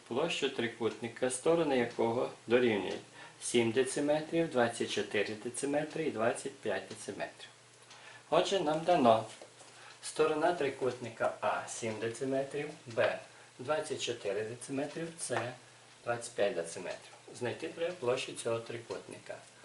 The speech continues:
Оскільки нам зна-, відомі три сторони трикутника, то в даному випадку стандартно використовується,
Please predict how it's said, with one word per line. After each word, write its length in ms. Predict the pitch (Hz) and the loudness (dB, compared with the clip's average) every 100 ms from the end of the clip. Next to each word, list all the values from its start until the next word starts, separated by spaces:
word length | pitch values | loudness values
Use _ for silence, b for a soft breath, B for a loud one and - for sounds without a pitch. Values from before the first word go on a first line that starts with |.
| B B B | B B B
Оскільки 500 | - 135 - 196 190 | 2 2 2 0 0
нам 240 | 170 165 151 | 2 4 4
зна-, 340 | - 151 - | 6 6 6
відомі 500 | 127 139 147 131 117 | 4 4 6 6 6
три 300 | 107 123 127 | 4 4 4
сторони 460 | 110 - 113 107 101 | 4 4 4 4 0
трикутника, 760 | 98 101 110 107 - - 165 - B B B B | 0 -2 -4 -6 -6 -4 -4 -4 B B B B
то 180 | 151 143 | 6 6
в 100 | 135 | 6
даному 280 | 190 202 165 | 2 2 2
випадку 600 | 160 131 135 - 156 170 | 2 2 2 0 -4 -4
стандартно 640 | - 165 165 135 113 117 | -2 0 8 8 8 2
використовується, 1120 | 113 117 131 135 - 190 180 175 - 170 170 | -4 0 0 -2 -2 -2 0 0 4 4 4